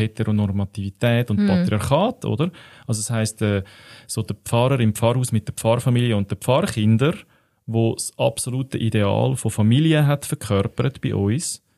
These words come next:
Speaker 1: Und über Jahrhunderte ist in diesen Pfarrhäusern missbraucht worden und sind, äh, nebeneheliche Beziehungen geführt worden und sind auch zum Teil ganz schlimme Kindheitserlebnisse gewesen. Es gibt ja hunderte so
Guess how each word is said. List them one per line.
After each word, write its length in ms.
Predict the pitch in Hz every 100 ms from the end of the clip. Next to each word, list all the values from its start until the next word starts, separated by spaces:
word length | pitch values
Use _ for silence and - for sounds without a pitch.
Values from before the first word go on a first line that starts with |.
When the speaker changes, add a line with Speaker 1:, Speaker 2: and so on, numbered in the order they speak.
| _ _ _
Speaker 1:
Und 240 | 117 113 110
über 140 | 104
Jahrhunderte 920 | 110 101 123 147 151 - 113 113 113 _
ist 180 | 113 104
in 80 | 110
diesen 200 | 104 101
Pfarrhäusern 720 | - 104 104 104 98 - 104
missbraucht 680 | 113 151 - 117 113 107 -
worden 480 | 104 98 98 - - -
und 420 | 117 113 107 -
sind, 460 | - 120 120 120 -
äh, 260 | 117 117
nebeneheliche 800 | 120 123 127 123 120 120 117 131
Beziehungen 500 | 131 - 135 123 107
geführt 380 | - 110 104 -
worden 400 | 104 101 - 110
und 320 | - 110 107
sind 380 | - 113 110 107 - - - - _
auch 280 | - 76 120
zum 240 | - 113 -
Teil 600 | 104 110 113 - - -
ganz 260 | - 135 -
schlimme 300 | - 123 123
Kindheitserlebnisse 960 | - 143 156 123 113 117 110 107 107
gewesen. 120 | -
Es 100 | 104
gibt 160 | - 107
ja 100 | 107
hunderte 460 | 110 131 113 - 110
so 260 | 110 104